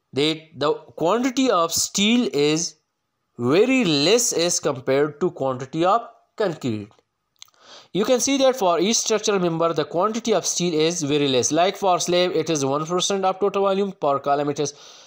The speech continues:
up to two point five percent. For beam, it is two percent. And for foundation, it is one percent. Remember that these, these are just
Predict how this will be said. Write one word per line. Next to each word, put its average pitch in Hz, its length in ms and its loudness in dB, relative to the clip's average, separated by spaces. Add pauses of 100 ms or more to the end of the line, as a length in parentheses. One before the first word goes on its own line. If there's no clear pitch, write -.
(160)
up 135 180 -2
to 147 120 -2
two 151 160 -2
point 143 220 -4
five 165 280 -2
percent. 185 360 -2
For 139 220 0
beam, 135 220 -4
it 139 160 -4
is 135 180 -2
two 190 240 -2
percent. 196 420 -2
And 139 220 -4
for 139 160 0
foundation, 135 500 -2
it 135 120 -2
is 196 160 0
one 131 180 -2
percent. 117 380 -6
Remember 247 360 0
that 226 220 -2
these, 202 220 -4
these 208 260 -4
are 175 180 2
just 180 380 -2